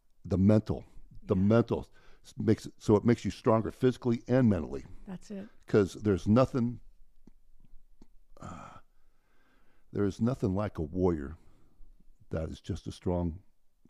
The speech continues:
Speaker 1: mentally as he is physically.
Speaker 2: Yeah. And you say this, you know, you say that, I don't know how you put it, but you put it in a way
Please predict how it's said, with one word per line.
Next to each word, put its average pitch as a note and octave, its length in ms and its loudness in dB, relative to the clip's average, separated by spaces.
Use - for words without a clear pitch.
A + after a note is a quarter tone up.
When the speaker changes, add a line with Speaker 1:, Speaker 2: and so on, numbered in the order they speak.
Speaker 1:
mentally D#2+ 380 -8
as D2+ 160 -12
he D2 80 -12
is D2 160 -10
physically. - 540 -18
Speaker 2:
Yeah. G#3+ 180 -16
And G3+ 160 -12
you G#3 120 -12
say G#3+ 300 -10
this, F3+ 360 -12
you F3+ 140 -10
know, F3+ 420 -12
you F#3+ 160 -16
say G3+ 160 -12
that, F3+ 180 -14
I F#3 60 -8
don't G#3 100 -8
know F#3 80 -10
how F3 160 -10
you F3 180 -10
put F3+ 220 -8
it, E3+ 160 -10
but F3 80 -12
you E3+ 100 -10
put - 180 -10
it E3+ 120 -10
in D#3+ 100 -12
a D#3+ 60 -12
way D#3 340 -10